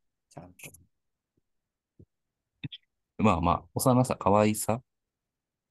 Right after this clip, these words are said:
Speaker 1: まあ、だからそこの差だよね。な-、その可愛げになりうる人と、そうならない、全くそうならない人の違いっていうのはちょっと吟味のしようがある気がするけど。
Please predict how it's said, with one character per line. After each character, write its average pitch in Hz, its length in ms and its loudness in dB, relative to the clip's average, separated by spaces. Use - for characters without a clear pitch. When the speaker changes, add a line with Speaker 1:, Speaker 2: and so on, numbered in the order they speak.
Speaker 1:
ま 120 360 -6
あ、 120 40 -12
だ 123 120 -4
か 113 60 -10
ら - 40 -10
そ - 160 -12
こ 196 140 -6
の 202 120 -6
差 165 260 -8
だ 196 120 -4
よ 117 140 -6
ね。 104 260 -12
な-、 170 260 -10
そ - 160 -6
の 147 140 -6
可 147 260 -4
愛 170 180 -4
げ 165 160 -8
に 160 120 -6
な 151 180 -2
り 156 180 -2
う 156 140 -2
る 127 120 -4
人 117 220 -12
と、 - 300 -16
そ 113 180 -6
う 110 40 -8
な 110 120 -6
ら 110 140 -6
な 98 160 -12
い、 92 200 -14
全 110 380 -16
く - 80 -20
そ 110 160 -12
う 104 60 -14
な 107 80 -14
ら 104 120 -12
な 92 140 -16
い 98 40 -20
人 - 200 -20
の - 160 -20
違 - 280 -16
い 95 40 -18
っ - 20 -20
て 139 100 -10
い - 20 -6
う 147 40 -6
の 147 60 -2
は 135 40 -6
ち - 80 -14
ょ - 0 -
っ - 40 -20
と 101 100 -16
吟 107 360 -12
味 85 120 -16
の 87 80 -16
し - 160 -16
よ 95 180 -10
う 87 40 -18
が 92 100 -12
あ 90 40 -14
る 87 140 -18
気 - 120 -20
が 90 80 -20
す - 120 -20
る - 80 -20
け - 100 -20
ど。 139 100 -20